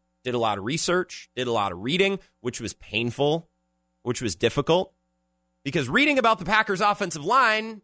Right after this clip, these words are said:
is interesting. It's lighthearted. It doesn't have any sort of, uh, impact on my values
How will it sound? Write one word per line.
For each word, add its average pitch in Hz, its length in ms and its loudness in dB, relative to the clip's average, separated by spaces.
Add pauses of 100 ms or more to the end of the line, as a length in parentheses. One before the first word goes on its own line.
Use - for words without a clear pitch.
is 185 160 -2
interesting. 208 640 -2
It's 139 180 -4
lighthearted. 190 680 0 (520)
It 139 100 -10
doesn't 196 240 0
have 180 200 0
any 180 180 0
sort 196 280 2
of, 165 200 0 (400)
uh, 151 300 2
impact 185 400 0
on 170 140 -2
my 151 120 0
values 143 800 0